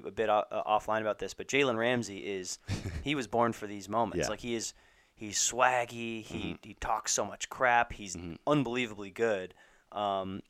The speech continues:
Speaker 1: and you said, uh, what did Slater say about, what was
Speaker 2: <laughs> Yeah.
Speaker 1: his quote
Speaker 2: Yeah,
Speaker 1: about
Speaker 2: so,
Speaker 1: Jalen
Speaker 2: so,
Speaker 1: Ramsey?
Speaker 2: well, well, so d-, d-, the first part of it is, like, obviously what's been making headlines,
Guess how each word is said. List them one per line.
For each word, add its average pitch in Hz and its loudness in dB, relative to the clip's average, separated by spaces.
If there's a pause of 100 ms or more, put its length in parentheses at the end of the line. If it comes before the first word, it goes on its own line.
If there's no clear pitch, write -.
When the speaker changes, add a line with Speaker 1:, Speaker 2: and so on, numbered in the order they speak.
(140)
Speaker 1:
and 127 2
you 127 2
said, 123 4
uh, 107 6
what 127 4
did 127 -4
Slater 117 2
say 110 2
about, 104 4
what 117 4
was 123 6
Speaker 2:
<laughs> - 4
Yeah. 110 2
Speaker 1:
his - -2
quote 123 4
Speaker 2:
Yeah, 107 10
Speaker 1:
about 110 10
Speaker 2:
so, 120 10
Speaker 1:
Jalen - 2
Speaker 2:
so, 110 10
Speaker 1:
Ramsey? 113 4
Speaker 2:
well, 117 12
well, 117 10
so 107 6
d-, 107 6
d-, 101 6 (100)
the 92 8
first 139 8
part 107 10
of 92 8
it 92 8
is, 90 4
like, 92 8
obviously 95 6 (340)
what's 98 6
been 104 4
making 98 6
headlines, 90 4